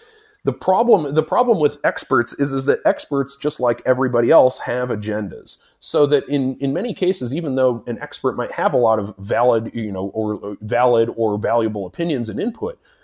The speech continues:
their ultimate judgment they render is often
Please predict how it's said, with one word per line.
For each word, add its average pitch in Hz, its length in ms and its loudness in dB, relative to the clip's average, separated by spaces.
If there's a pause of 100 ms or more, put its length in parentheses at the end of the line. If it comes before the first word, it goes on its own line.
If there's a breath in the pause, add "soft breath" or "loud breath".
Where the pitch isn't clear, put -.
(300 soft breath)
their 151 360 0
ultimate 143 460 0
judgment 160 460 2
they 113 100 0
render 101 540 -4
is 117 340 -4 (140)
often 139 540 -4